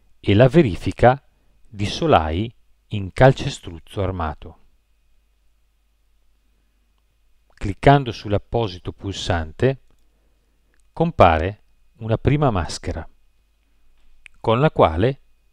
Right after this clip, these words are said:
è possibile innanzitutto richiamare lavori già memorizzati. Oppure è possibile definire un nuovo lavoro.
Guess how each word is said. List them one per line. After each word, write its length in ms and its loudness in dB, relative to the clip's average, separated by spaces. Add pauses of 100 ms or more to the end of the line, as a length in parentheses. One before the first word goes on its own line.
(140)
è 140 -6
possibile 600 2
innanzitutto 960 -4 (1040)
richiamare 800 0 (520)
lavori 800 2
già 300 -4
memorizzati. 1000 -4 (2750)
Oppure 680 -2
è 140 -4
possibile 600 -2
definire 800 -2 (300)
un 200 -12
nuovo 400 -2
lavoro. 600 -8